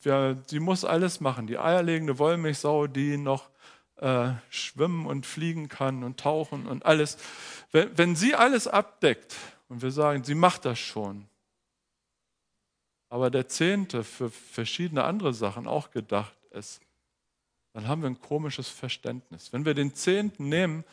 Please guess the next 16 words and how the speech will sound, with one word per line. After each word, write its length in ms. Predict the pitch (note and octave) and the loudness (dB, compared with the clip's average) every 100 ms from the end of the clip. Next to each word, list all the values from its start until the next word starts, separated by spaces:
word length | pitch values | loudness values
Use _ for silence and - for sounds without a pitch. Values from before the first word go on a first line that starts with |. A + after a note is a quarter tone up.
| - _ | -20 _
für 220 | - - | -10 -6
die 100 | C#3 | -4
Gebäude 600 | C3+ B2+ A#2 D3 E3+ E3+ C#3+ | -2 -2 2 2 4 0 -4
und 180 | B2 | -6
für 220 | - - - | -6 -8 0
alles, 380 | F3 G#3+ E3+ | 2 2 0
was 180 | E3 D#3 | -2 -2
noch 180 | E3+ E3 | -4 -6
drum 440 | - - E3 D#3 - _ | -10 -12 -10 -12 -14 _
zugeht, 520 | - F3 D3 A2+ G#2+ - _ _ _ _ _ _ | -12 -10 -2 0 0 -8 _ _ _ _ _ _
und 140 | A#2 | 0
wenn 220 | C#3 D#3+ | 2 4
wir 300 | D#3 D#3 D3+ - _ - | 2 2 0 -4 _ -6
sagen, 640 | A#2+ D3+ E3+ D#3 C#3+ C3 - | 2 4 4 2 -4 -6 -4
der 180 | A#2 A#2 | -4 -2
Zehnte, 380 | - D3+ F3+ | 2 2 4